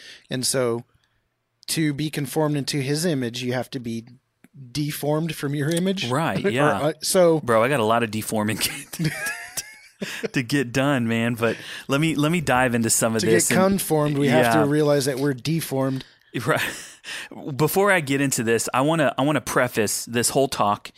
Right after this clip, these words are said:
Speaker 1: Okay.
Speaker 2: and I wanna let everybody know that we're
Speaker 1: Preface.
Speaker 2: not. We, here's the preface. I wanna let everyone know that we're not chasing spiritual experiences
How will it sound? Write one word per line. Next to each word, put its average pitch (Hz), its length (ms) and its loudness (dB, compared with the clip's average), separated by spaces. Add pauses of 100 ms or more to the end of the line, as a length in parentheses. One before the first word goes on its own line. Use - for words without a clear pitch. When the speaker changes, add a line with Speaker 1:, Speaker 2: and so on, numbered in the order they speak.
Speaker 1:
Okay. 123 260 -4
Speaker 2:
and 123 120 0
I 131 40 2
wanna 151 200 2
let 120 220 0
everybody 113 440 0
know 107 200 2
that 104 140 -2
we're 131 220 2
Speaker 1:
Preface. 120 200 2
Speaker 2:
not. 123 380 0 (140)
We, 117 200 -6
here's 139 220 -2
the 127 100 -4
preface. 107 680 -4 (420)
I 135 60 -2
wanna 220 240 2
let 139 220 2 (260)
everyone 139 340 2
know 113 120 2
that 113 120 -2
we're 156 180 -2
not 131 380 0
chasing 113 640 -2 (260)
spiritual 127 640 0
experiences 104 920 -4